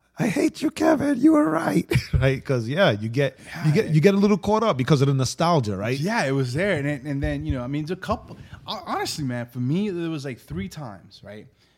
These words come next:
Speaker 2: So in the beginning, when they first came out, like, that, kinda that first couple of songs, and probably really halfway through the first song is where I kinda, I just felt that emotion. Um, so it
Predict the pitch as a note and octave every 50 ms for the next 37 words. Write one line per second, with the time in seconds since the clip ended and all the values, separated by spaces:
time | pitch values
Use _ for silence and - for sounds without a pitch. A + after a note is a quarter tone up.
0 | _ _ - - A#2 A2 G#2+ G#2+ A2 G#2 A#2+ C3 C#3 D3+ E3 E3+ D#3+ C#3+ C3+ B2
1 | A#2+ - C3+ C3 B2+ B2+ - D3 C3 A#2+ A2+ G#2 G2+ G2 A2 G#2+ G2+ G#2+ G#2+ -
2 | C3+ B2+ B2 A#2 G2 - _ _ _ - C3 C3+ C3+ C#3 C3+ B2+ - - _ _
3 | _ _ _ _ _ _ _ _ _ _ _ - - B2 - B2+ C3 B2 A#2 -
4 | A2+ G2+ F#2+ F#2 F2+ G2 G#2+ _ _ _ _ _ _ _ _ _ _ _ _ _
5 | A2+ A2+ - - F3 G#3 G#3+ D3+ B2 B2+ B2+ B2 A#2 G#2 A2 C3 C3 - E3+ C#3+
6 | C#3+ B2+ A#2+ - B2 A2+ G#2+ - - A2 G#2 G2+ G2 - - G2 G2 F#2+ F#2+ G2+
7 | G2+ G2 E2+ - _ - C#3+ E3 D3+ A#2+ - G2+ G2 G#2+ G#2+ G#2 - - A#2+ A#2
8 | - G2 G2+ G2 G2 G2 G2 G2+ - _ - A2 _ _ _ _ _ _ _ _
9 | _ _ _ _ _ _ _ _ _ - A2 A2 G#2+ G2+ F#2 - _ _ - G#2+
10 | - -